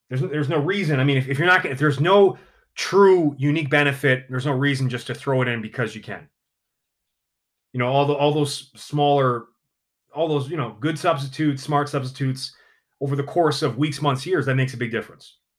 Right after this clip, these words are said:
Number eight, limit liquid calories. It's a great rule during the week that holds up for cheat, cheat meals as well.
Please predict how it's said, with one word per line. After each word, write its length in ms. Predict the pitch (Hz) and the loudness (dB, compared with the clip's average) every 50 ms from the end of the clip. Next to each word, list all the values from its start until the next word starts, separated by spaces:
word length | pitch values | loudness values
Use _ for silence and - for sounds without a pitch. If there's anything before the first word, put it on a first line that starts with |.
| _ _ _ _ _ _ _ _ _ _ _ _ _ _ _ _ | _ _ _ _ _ _ _ _ _ _ _ _ _ _ _ _
Number 300 | 139 143 147 139 151 165 | 0 2 4 6 6 6
eight, 340 | 165 147 - - - - _ _ _ _ _ _ _ _ _ _ _ _ _ _ _ _ _ _ _ _ _ _ _ _ _ _ _ _ _ | 6 4 0 -2 -10 -20 _ _ _ _ _ _ _ _ _ _ _ _ _ _ _ _ _ _ _ _ _ _ _ _ _ _ _ _ _
limit 480 | 123 127 156 180 208 208 202 196 - - | -6 0 2 4 6 6 4 4 0 -2
liquid 380 | 131 151 170 147 151 151 135 | -2 -2 0 0 0 -2 0
calories. 500 | - 156 147 131 123 110 95 87 - - - | 0 2 2 2 2 0 -2 -8 -14 -12 -12
It's 140 | - 131 - | -8 -6 -6
a 60 | 147 | -4
great 300 | 123 160 190 202 202 160 | 2 4 4 4 4 2
rule 360 | 151 165 175 175 180 175 156 | 2 2 4 4 4 2 0
during 260 | 135 151 156 156 151 | 0 -2 0 0 0
the 120 | 147 135 131 | 0 0 2
week 240 | 143 143 139 135 | 2 0 0 0
that 160 | 135 131 120 - | -4 -6 -6 -2
holds 340 | 131 143 147 139 - 127 | -2 0 0 0 -2 -2
up 320 | 143 139 131 131 131 - - _ _ _ _ _ _ _ _ _ _ _ _ _ _ _ _ _ | 0 2 2 0 -2 -4 -12 _ _ _ _ _ _ _ _ _ _ _ _ _ _ _ _ _
for 200 | _ - 151 135 | _ -4 -4 -4
cheat, 360 | 131 - - 202 202 202 - | -4 -4 -8 -8 -8 -8 -10
cheat 220 | - - 226 214 185 | -6 -6 -4 -2 0
meals 280 | 185 175 165 151 139 | 0 0 0 0 -2
as 100 | 147 123 | -2 -2
well. 360 | 131 139 120 - - - _ | 2 2 0 0 -2 -8 _